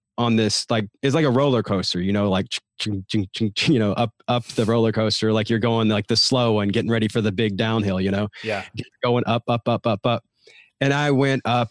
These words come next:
Speaker 1: out of the earth into space, into some other realm or whatever. And I'm on this thing, and I, I can sense that there are people ahead and behind me,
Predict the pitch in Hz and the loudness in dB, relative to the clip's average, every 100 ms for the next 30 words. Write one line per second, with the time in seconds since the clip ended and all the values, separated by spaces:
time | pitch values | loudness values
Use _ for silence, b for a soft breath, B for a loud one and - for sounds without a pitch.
0 | - 117 123 113 110 110 117 110 113 110 | -2 0 0 0 0 2 0 0 0 0
1 | 107 - - 110 104 - 110 107 - 107 | 0 -2 0 2 2 2 2 2 2 2
2 | 107 107 98 104 101 101 101 101 101 101 | 2 2 2 2 0 2 2 2 0 0
3 | 101 104 104 104 113 107 107 - 110 117 | 0 0 2 2 2 2 0 0 0 0
4 | 131 - 135 131 143 123 - 160 143 131 | -2 -2 0 2 2 2 2 2 2 0
5 | 127 107 123 117 110 95 117 113 104 95 | 0 0 0 2 0 0 0 0 0 -2
6 | 95 92 87 117 110 90 90 | -2 -4 -2 0 0 -2 -2